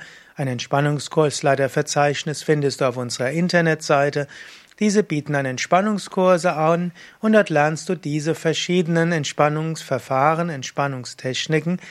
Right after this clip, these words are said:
Entspannungsmöglichkeiten selbst kennen und ausprobieren. Oder du machst einfach mal einen Hatha-Yoga-Kurs mit. Bei Yoga Vidya werden im Rahmen eines Anfängerkurses in Hatha-Yoga verschiedene Entspannungsverfahren vorgestellt,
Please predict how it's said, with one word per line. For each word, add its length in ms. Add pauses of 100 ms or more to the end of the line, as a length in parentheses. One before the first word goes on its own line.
(220)
Entspannungsmöglichkeiten 1600
selbst 380
kennen 340
und 260
ausprobieren. 840 (920)
Oder 520
du 380 (100)
machst 320
einfach 380
mal 180
einen 200
Hatha-Yoga-Kurs 1080
mit. 280
Bei 100
Yoga 400
Vidya 460 (440)
werden 280
im 160
Rahmen 420
eines 300
Anfängerkurses 1160
in 180
Hatha-Yoga 640
verschiedene 560
Entspannungsverfahren 1200
vorgestellt, 800